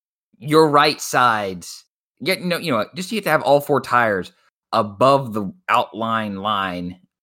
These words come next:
of the track surface well before you enter the corner, and that was not the case with,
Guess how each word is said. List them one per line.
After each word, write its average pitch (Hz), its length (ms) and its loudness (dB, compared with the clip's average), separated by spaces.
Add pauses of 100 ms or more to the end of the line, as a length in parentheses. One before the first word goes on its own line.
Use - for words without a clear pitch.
(140)
of 127 220 4
the 107 80 -2
track 98 480 2
surface 101 640 0 (1200)
well 123 360 4
before 113 280 -2
you 107 120 0
enter 101 160 -2
the 90 60 -6
corner, 95 280 -2
and 95 160 -6
that 104 120 0
was 95 140 -8
not 104 160 0
the 90 60 -12
case 98 360 -6
with, 87 220 -10